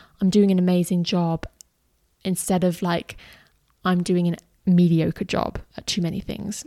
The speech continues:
That's kind of what I want you to think about with this episode. I will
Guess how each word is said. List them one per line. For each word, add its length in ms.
That's 200
kind 160
of 120
what 120
I 80
want 240
you 100
to 300
think 160
about 220
with 100
this 140
episode. 500
I 40
will 380